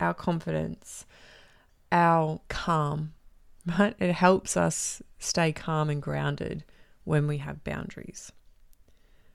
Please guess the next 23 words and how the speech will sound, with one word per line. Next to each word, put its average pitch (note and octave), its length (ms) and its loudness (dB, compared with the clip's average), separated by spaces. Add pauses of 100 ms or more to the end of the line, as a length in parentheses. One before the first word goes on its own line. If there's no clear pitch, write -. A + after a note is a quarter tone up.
(1500)
I F#3 80 8
don't A3 220 6
think G#3 240 -2
it's F#3 160 0
any E3 200 2
secret - 520 -4
that - 300 -2 (240)
boundaries D3 420 2
are C#3+ 100 -2
important, F3 560 0 (320)
and D#3+ 160 2
I D#3+ 40 4
think E3+ 240 -2 (140)
almost E3 340 4
everyone D3 420 0
knows C#3 580 -2 (340)
that D#3+ 160 2
boundaries C#3 440 2
are D3 120 -2
important. D3+ 560 -2 (760)
The G3+ 60 2
problem A#3+ 380 6
is, D#3 420 -4